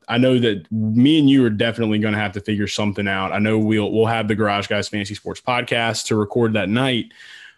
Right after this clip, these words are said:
but there's just a part of me that just wants to, like, live stream the day and just to react to this entire game in motion, maybe on the Garage Guys Twitch account. I don't know yet.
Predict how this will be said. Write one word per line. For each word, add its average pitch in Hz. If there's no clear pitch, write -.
but 120
there's 123
just 131
a 120
part 127
of 120
me 127
that 104
just 107
wants 110
to, 110
like, 101
live 101
stream 104
the 90
day 85
and 104
just 107
to 113
react 104
to 110
this 104
entire 107
game 104
in 120
motion, 104
maybe 135
on 139
the 139
Garage 127
Guys 123
Twitch 147
account. 95
I 107
don't 113
know 120
yet. 101